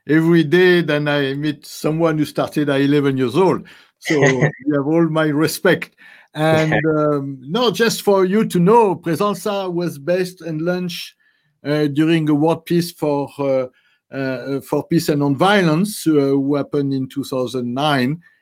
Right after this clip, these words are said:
Speaker 1: And we, um, we, it was a wild world march for, and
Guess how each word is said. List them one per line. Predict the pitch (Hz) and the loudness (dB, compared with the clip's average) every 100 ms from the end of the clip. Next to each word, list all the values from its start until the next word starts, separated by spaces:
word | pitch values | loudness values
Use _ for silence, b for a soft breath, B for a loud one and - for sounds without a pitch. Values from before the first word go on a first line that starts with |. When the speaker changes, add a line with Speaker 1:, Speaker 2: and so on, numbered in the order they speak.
| b - | b -8
Speaker 1:
And | 135 135 131 131 | -4 -2 -2 0
we, | 139 135 | 0 2
um, | 123 123 120 120 120 | 0 0 -4 -6 -10
we, | 123 135 127 117 _ - - | -6 -4 -4 -10 _ -20 -12
it | 135 - | -8 -2
was | 135 | 0
a | 139 | 2
wild | 135 147 147 | 4 6 6
world | 139 147 147 135 | 6 6 4 2
march | 127 135 151 - - | -2 2 2 0 -8
for, | - 123 _ _ _ - | -14 -16 _ _ _ -10
and | 139 147 143 135 | -2 0 0 -2